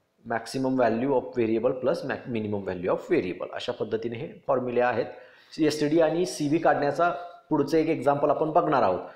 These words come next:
पण यामध्ये आपल्याला mean deviation about median कसं काढायचं ते लक्षात येईल, mean deviation, अ, quartile deviation कसं काढायचं ते लक्षात येईल ह्या प्रॉब्लेमवरून. ओके, आपण इथं mean deviation about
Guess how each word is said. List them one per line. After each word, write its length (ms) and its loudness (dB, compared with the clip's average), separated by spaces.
पण 100 -2
यामध्ये 440 4
आपल्याला 280 4
mean 340 2
deviation 420 4
about 260 2
median 340 2
कसं 160 0
काढायचं 420 4
ते 80 2
लक्षात 360 0
येईल, 220 2
mean 220 0
deviation, 560 4
अ, 80 -4
quartile 340 6
deviation 320 2
कसं 160 -2
काढायचं 360 2
ते 80 2
लक्षात 280 -2
येईल 120 -2
ह्या 100 2
प्रॉब्लेमवरून. 600 -2
ओके, 160 -4
आपण 220 0
इथं 220 2
mean 180 2
deviation 260 4
about 180 2